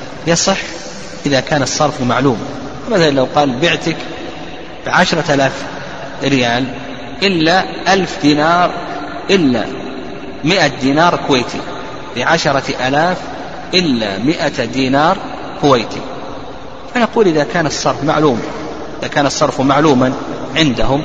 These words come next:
وأن الدينار الكويتي يساوي مثلًا عشرة ريالات، فكأنه باعه عشرة في عشرة بكم؟ ها؟ م-، م-، عشرة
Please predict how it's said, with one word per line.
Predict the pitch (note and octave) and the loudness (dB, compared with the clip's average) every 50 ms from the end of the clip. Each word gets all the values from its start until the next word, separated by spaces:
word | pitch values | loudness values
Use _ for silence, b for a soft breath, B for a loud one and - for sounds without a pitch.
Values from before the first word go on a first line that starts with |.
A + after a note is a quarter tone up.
| - - - - - - - - - - - | -4 -8 -10 -8 -8 -8 -8 -8 -8 -2 0
وأن | C#3+ D#3 E3+ E3 D#3 | 2 2 4 4 4
الدينار | D3+ C#3 B2+ C3 C#3+ D3 D3 D3 C#3 | 2 2 2 2 2 4 4 4 4
الكويتي | C3 - - B2+ A#2+ A2+ - G#2 | 2 2 0 0 0 0 0 -2
يساوي | G2 G#2+ - - D3 D3 C#3 C3 | -4 -2 0 2 2 4 4 4
مثلًا | C#3 C3+ - B2+ G#2+ C3+ | 2 2 0 0 0 0
عشرة | - - - B2+ - - | 0 0 0 -2 -2 -2
ريالات، | A#2+ A2+ A2 G#2+ G#2 G2 F#2+ F#2+ - - - - - - - - - - | -2 0 0 0 -2 -2 -2 -4 -4 -4 -4 -6 -8 -8 -12 -10 -6 -4
فكأنه | G3+ G3 - A3 F#3+ A3 A3+ G#3+ F#3 E3 D3+ C#3+ D3 C3 C3 | -2 0 0 0 2 2 2 2 2 2 2 2 0 2 4
باعه | C#3+ C3 - A#2 A2+ G#2+ C3 C#3 - - - - - - - - - - - - - - - - - - - - - - - - - - - - - - - - - - - - - - - - - | 4 2 2 2 0 0 -2 -2 -2 -4 -8 -10 -10 -10 -10 -12 -12 -12 -12 -12 -12 -12 -12 -12 -12 -12 -12 -14 -14 -14 -14 -14 -14 -14 -14 -16 -16 -16 -16 -16 -16 -16 -16 -16 -16 -16 -12 -6 0
عشرة | - C3 D#3 F3 - E3+ D3+ C#3 | 4 4 4 4 4 4 2 2
في | - - C3+ | 0 0 0
عشرة | D#3+ D#3 D3+ - B2+ B2 B2 | 0 0 0 2 0 0 0
بكم؟ | A#2+ - C3+ C3+ D#3 D3+ - - - - - - - - - - - - - - | 0 0 -2 -2 -2 -4 -8 -10 -10 -10 -10 -10 -10 -12 -12 -12 -12 -6 -2 0
ها؟ | D3 E3 - - - - - - - - - - - - - - - - - - - - - - - - - - - | 0 0 0 -2 -8 -12 -12 -12 -12 -12 -12 -12 -12 -14 -14 -14 -14 -14 -14 -14 -14 -14 -14 -14 -14 -14 -14 -10 -8
م-، | B2+ B2 B2+ C#3 C#3 | -6 -4 -2 0 0
م-، | C#3+ C#3+ C#3 C3+ B2+ | 0 2 2 2 2
عشرة | C#3+ - D#3+ E3 - D#3+ D3 C#3 | 4 4 2 4 4 2 2 2